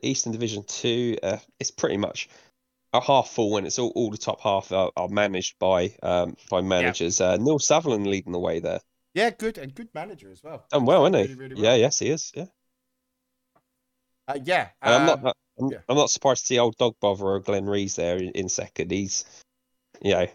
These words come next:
Speaker 1: for as much of a lunatic he is, he's, uh, he's, he's got a good team.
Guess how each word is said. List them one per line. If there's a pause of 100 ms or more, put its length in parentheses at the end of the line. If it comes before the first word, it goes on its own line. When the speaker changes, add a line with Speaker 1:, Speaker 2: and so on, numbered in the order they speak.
(240)
Speaker 1:
for
as
much
of
a
lunatic
he
is,
he's,
uh,
he's,
he's
got
a
good
team.